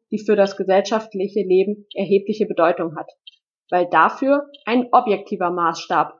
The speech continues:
heranzunehmen ist. Ich bedanke mich für eure, für euer Zuhören und hoffe, ihr empfehlt den Podcast weiter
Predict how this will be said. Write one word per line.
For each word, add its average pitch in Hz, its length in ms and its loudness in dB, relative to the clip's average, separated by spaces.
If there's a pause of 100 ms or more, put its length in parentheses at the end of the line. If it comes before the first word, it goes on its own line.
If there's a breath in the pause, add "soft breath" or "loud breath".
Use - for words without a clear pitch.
heranzunehmen 175 680 -6
ist. - 340 -16 (1120)
Ich 302 220 -4
bedanke 262 360 2
mich 226 320 -2
für 214 100 0
eure, 190 500 0 (160)
für - 80 -4
euer 185 280 0
Zuhören 294 520 0 (400)
und 214 320 -2
hoffe, 247 220 2
ihr 214 200 2
empfehlt 208 460 0
den 196 140 -4
Podcast 202 520 -6
weiter 220 460 0